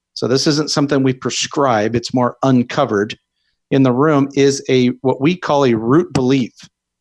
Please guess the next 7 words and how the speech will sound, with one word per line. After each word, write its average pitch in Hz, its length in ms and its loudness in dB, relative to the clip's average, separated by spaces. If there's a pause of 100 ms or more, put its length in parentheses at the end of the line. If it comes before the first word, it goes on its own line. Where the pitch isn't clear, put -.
(300)
that 127 120 2
is 127 140 0
then 139 100 2
articulated 139 720 0
as 123 140 0
a 123 60 -2
message 123 960 -2